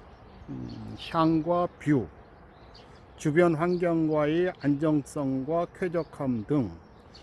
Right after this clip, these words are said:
주거지로서의 제조건을 충족하고 있고 가격 또한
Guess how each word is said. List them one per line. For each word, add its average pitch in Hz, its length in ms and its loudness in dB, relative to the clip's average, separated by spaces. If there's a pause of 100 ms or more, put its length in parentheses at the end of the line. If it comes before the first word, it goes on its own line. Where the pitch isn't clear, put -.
(240)
주거지로서의 160 1500 2
제조건을 151 720 -4
충족하고 151 720 -8
있고 139 400 -2 (1120)
가격 147 480 -2
또한 170 420 4